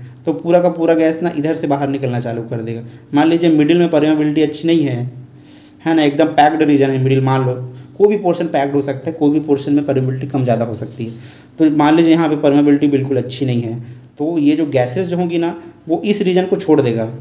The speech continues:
यहाँ से गैस घुसेगा ही नहीं इधर, है ना, इ-, इधर से चला जाएगा। तो simple सी बात है, गैस वहीं से जाना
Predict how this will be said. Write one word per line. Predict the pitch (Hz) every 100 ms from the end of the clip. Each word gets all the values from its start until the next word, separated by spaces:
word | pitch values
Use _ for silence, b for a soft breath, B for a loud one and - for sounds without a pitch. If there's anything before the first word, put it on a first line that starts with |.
| - - - B B -
यहाँ | 131 156
से | 165
गैस | 156 170 175 - -
घुसेगा | 156 139 139 175
ही | 175
नहीं | 170
इधर, | 147 160 170 B B B _ _ 165
है | 180
ना, | 147 113
इ-, | 92 -
इधर | 175 185
से | 180
चला | 165 131
जाएगा। | 117 113 117 120 - B B
तो | 180
simple | 170 180 208
सी | 196 180
बात | 165 165
है, | 180
गैस | 139 143 165 - - - B B B - 143
वहीं | 143 180
से | 190
जाना | 170 165